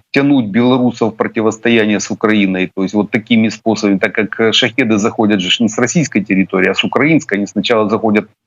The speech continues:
на украинскую территорию, а потом, э, идут в сторону Беларуси. Потому тут много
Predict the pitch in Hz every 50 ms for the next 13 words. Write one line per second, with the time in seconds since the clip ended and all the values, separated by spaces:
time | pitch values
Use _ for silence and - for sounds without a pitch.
0 | _ _ - 117 127 127 113 - 139 147 175 185 151 - - 127 107 - 117 107
1 | 107 107 - 107 104 107 107 - 117 117 165 175 180 147 113 - 127 127 120 120
2 | 123 120 113 107 120 135 143 139 - - - 131 131 120 120 120 117 110 113 123
3 | 127 131 120 120 95 - - - - 127 147 156 143 156 147 151 - 139 151 156
4 | 147 123 131 127 120